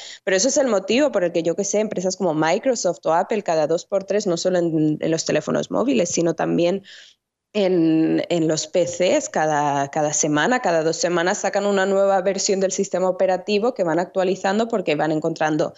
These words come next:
pequeños fallos de seguridad, pequeños fallos de rendimiento,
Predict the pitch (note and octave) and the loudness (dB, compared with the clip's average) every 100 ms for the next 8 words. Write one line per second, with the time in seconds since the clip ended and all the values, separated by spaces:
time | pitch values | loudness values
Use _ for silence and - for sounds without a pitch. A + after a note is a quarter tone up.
0 | - - - E3+ F3 E3 D#3+ - D#3+ D#3+ | -14 -12 -4 -2 2 2 0 0 2 2
1 | E3+ D#3+ F#3+ B3 C#4 B3+ A#3+ A3+ G3 F#3 | 0 -2 0 2 4 4 2 0 0 0
2 | E3+ - E3+ D#3+ D#3 E3 F3 F3+ B3 B3+ | 0 -2 -2 -2 0 0 0 2 2 2
3 | A3+ A3+ A3+ A3+ | 2 0 0 0